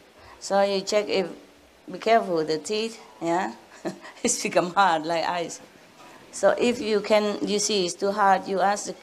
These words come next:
kitchen here to warm it up for you, okay? The rest are okay to eat as is, yeah? And the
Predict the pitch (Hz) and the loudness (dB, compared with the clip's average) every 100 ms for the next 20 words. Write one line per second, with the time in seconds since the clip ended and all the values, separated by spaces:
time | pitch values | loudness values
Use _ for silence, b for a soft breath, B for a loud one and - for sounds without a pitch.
0 | - - 214 214 180 190 208 196 190 185 | -12 -8 -2 -2 -2 0 0 2 0 4
1 | 190 185 185 202 - 196 202 233 285 - | 4 4 2 2 0 -2 0 -2 -4 -14
2 | - - - - - 214 233 - B B | -20 -20 -20 -14 2 4 4 0 B B
3 | - 160 185 180 214 262 - 196 - 196 | -14 2 2 6 4 4 2 0 2 0
4 | 196 208 190 190 180 165 190 - 160 135 | 0 -2 -2 -4 -4 -2 -4 -6 -8 -6
5 | 160 - - - - 214 277 349 - - | -8 -10 -20 -20 -14 -4 -4 -4 -20 -20
6 | - - - - - - - - - - | -20 -20 -20 -20 -20 -20 -20 -20 -20 -20
7 | 190 226 254 | -20 -16 -14